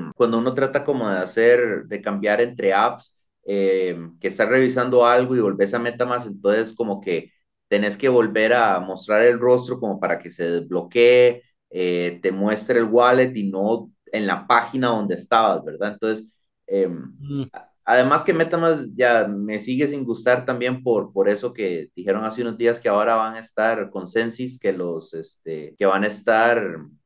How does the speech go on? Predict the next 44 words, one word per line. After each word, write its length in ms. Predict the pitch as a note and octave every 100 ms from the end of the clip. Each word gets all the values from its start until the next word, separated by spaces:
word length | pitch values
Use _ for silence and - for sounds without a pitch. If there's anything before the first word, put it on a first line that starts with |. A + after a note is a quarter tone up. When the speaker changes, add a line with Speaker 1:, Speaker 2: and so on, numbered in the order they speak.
| _ _
Speaker 1:
recolectando 800 | G2+ G2+ G2 F#2 - G2+ G2+ A2+
la 460 | A#2 A2 G2 F#2 F2
dirección 640 | F2+ F2+ F2+ - G#2 G#2
I 140 | A2+ A2+
P 200 | A2+ A#2
de 140 | G#2+
uno 540 | G2+ A#2+ B2 A#2+ A2+
y 440 | G#2 F#2+ F2 E2+ E2
asociándola 800 | E2 - E2+ G2+ G2 G#2+ A2 G#2+
con 220 | G2+ F2+
la, 360 | E2+ E2 D#2 -
con 120 | F2
la 80 | E2+
dirección 640 | E2 D#2+ - A#2+ A#2+ A2+ _
que 100 | F2
uno 240 | F2+ G2
use 300 | G2+ G2+ A2
en, 220 | F#2+ D#2+ D2
en 100 | D#2+
MetaMask. 540 | G#2+ A#2 F#2+ C#2 - _
Pero, 600 | A#2 G#2+ G#2 G2+ F#2+ F#2
o 60 |
sea, 180 | - C#3
para, 220 | - F#2+
para 160 | - F#2+
hacer 180 | - C#3
eso, 260 | D#3 E3
o 220 | C#3 - -
sea, 220 | - A#2
para 240 | G2+ F2+ -
prevenir 460 | G#2 G2+ A2+ C3
eso, 400 | C#3 C3+ C#3+ C3
uno 480 | A2 A2+ A#2+ G2 - _
debería, 760 | G2+ F#2+ G2 G#2 A2 F#2+ D#2+ - _
eh, 240 | E2+ D#2+ - _ _ _
buscar 380 | F#2+ G2 G#2 G2+
otros, 500 | G#2+ G2+ A#2 G2+ F2+
otros 260 | F2+ - A2
servidores 640 | G#2+ F#2+ G2 G#2+ A2 G2+
R 200 | G#2 G#2+
P 140 | G2+ F#2
C. 140 | A2+
Entonces, 380 | G2+ G2 F2 F#2+
eso, 220 | G#2+ G#2+